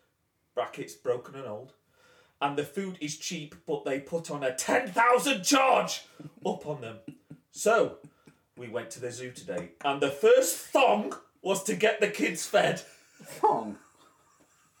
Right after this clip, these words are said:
Speaker 2: Thong?
Speaker 1: Just tickled me that. The first thong was to get the kids fed. <laughs> I noticed they stopped doing the kids' lunch box,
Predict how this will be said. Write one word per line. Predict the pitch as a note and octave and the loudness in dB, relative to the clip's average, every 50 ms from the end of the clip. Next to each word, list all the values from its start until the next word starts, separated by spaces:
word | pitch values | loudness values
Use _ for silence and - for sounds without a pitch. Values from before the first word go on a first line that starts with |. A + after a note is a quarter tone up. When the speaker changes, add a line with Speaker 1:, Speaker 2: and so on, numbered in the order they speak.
| _ _ _ _ _ _ _ _ _ _ _ _ _ _ _ _ _ _ _ - _ _ _ _ _ _ - | _ _ _ _ _ _ _ _ _ _ _ _ _ _ _ _ _ _ _ -20 _ _ _ _ _ _ -2
Speaker 2:
Thong? | - E4 - - - - - - - - _ _ | -2 -2 -2 -2 -6 -6 -6 -8 -12 -14 _ _
Speaker 1:
Just | - A4+ A4 - - | -10 -10 -10 -8 2
tickled | - A4+ G#4 G#4 G4+ G#4 G#4 G#4 | 2 2 4 6 4 4 4 4
me | G#4 G#4 G#4 | 2 0 0
that. | G4+ G4+ G#4 G#4 G#4 G#4 - _ - - - - - - - - _ - - - - | 0 -4 -4 -4 -6 -6 -12 _ -18 -18 -18 -18 -16 -18 -18 -18 _ -20 -20 -12 -10
The | D3+ E3 | -8 0
first | D#3 G#3+ A#3 B3 B3 - - | 4 6 6 6 4 2 2
thong | C4 B3 A3+ G3+ F3+ F3 E3 D3 - - - - | 4 6 6 6 4 0 -4 -8 -14 -18 -14 -4
was | - F3 F3 | -2 0 0
to | - F3+ | 2 2
get | F3 F3+ - - | 2 2 2 2
the | F#3 F#4 | 2 0
kids | F4 - - E3+ E3 - C#4+ | 0 0 -4 -4 -4 -4 -6
fed. | - - - A#3+ - - _ - B3+ - _ - B3 - _ - - - - _ _ - - _ _ - | -6 -6 -6 -6 -10 -16 _ -18 -18 -18 _ -18 -18 -18 _ -18 -18 -18 -18 _ _ -20 -20 _ _ -10
<laughs> | - - G#3+ - - - - G#3+ G3 - - - - C#4+ - E4 E4 - - - - - - _ _ _ _ _ - _ G#3 A3+ A3+ G#3+ - F4 E4 - - - - _ _ _ _ _ _ _ _ _ _ _ _ - | 0 0 2 2 0 -2 -4 -4 -6 -6 -8 -10 -8 -2 -2 -2 -2 -4 -16 -20 -20 -20 -20 _ _ _ _ _ -20 _ -20 -20 -16 -4 -4 -4 -4 -4 -10 -16 -20 _ _ _ _ _ _ _ _ _ _ _ _ -8
I | C3 B2+ C#3+ | -6 -4 -2
noticed | D3 D3+ D#3+ D#3+ - D3 - - | 0 0 -2 -2 -4 -12 -12 -6
they | - C#3 C#3 | -6 -6 -6
stopped | - - - D3+ B2+ - - | -6 -6 -6 -6 -6 -6 -8
doing | C3+ C3 B2+ | -10 -10 -10
the | B2 A#2+ | -10 -14
kids' | - - - C#3 B2+ B2 - - B2 | -14 -12 -12 -12 -12 -12 -14 -18 -8
lunch | B2 C3+ B2+ C3 - - - | -8 -8 -8 -8 -12 -16 -10
box, | - - - - - - - | -10 -10 -10 -12 -18 -20 -20